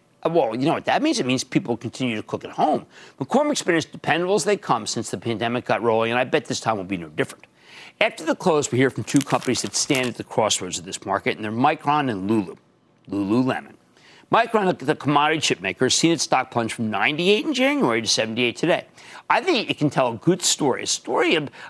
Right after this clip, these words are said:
about demand coupled with not enough new supply to upset the apple cart of pricing. To me, Micron, not Intel, is the real hero of American semiconductor manufacturing. So if you're looking for a play on domestic chip production,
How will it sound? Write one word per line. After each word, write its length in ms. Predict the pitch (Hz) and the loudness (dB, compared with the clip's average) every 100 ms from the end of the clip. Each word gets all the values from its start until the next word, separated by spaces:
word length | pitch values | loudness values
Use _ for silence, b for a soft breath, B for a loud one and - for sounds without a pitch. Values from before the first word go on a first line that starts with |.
| - | -2
about 280 | - 180 - | 0 2 2
demand 440 | 147 190 190 143 | 2 4 2 0
coupled 240 | - 160 | -2 0
with 160 | 160 151 | 0 2
not 180 | 135 139 | 2 2
enough 280 | 160 147 - | 2 0 2
new 180 | 147 | 2
supply 460 | 151 - - 151 156 | 2 -2 0 2 2
to 80 | 110 | 0
upset 280 | 113 147 - | 0 -2 0
the 100 | 107 | 2
apple 240 | 120 113 | 2 0
cart 180 | - 107 | -2 -2
of 100 | 104 | -2
pricing. 440 | - 190 240 - B B B - | 0 0 0 -2 B B B 0
To 80 | |
me, 160 | 247 269 | 4 6
Micron, 720 | 214 220 254 165 117 123 127 | 6 4 2 0 0 0 6
not 380 | 165 214 214 202 - | 6 6 4 0 0
Intel, 440 | 143 131 90 - - | 0 0 -2 -2 -2
is 120 | 123 | 0
the 60 | |
real 180 | 143 151 | 4 4
hero 260 | 131 147 135 | 4 4 4
of 100 | 110 | 2
American 380 | 110 117 110 - | 0 0 0 -2
semiconductor 540 | - 123 101 113 104 | -2 0 0 -2 -2
manufacturing. 560 | 95 95 120 110 - B B B | -4 -2 2 0 -2 B B B
So 140 | - | 0
if 40 | 208 | 4
you're 120 | 202 | 4
looking 260 | 233 262 330 | 4 4 2
for 140 | 170 | 2
a 40 | |
play 220 | 123 - 135 | 0 0 2
on 140 | 127 | 0
domestic 400 | 101 113 - 101 | -2 -2 -2 -2
chip 180 | - - | -6 -6
production, 480 | - 110 113 92 | 0 0 0 -6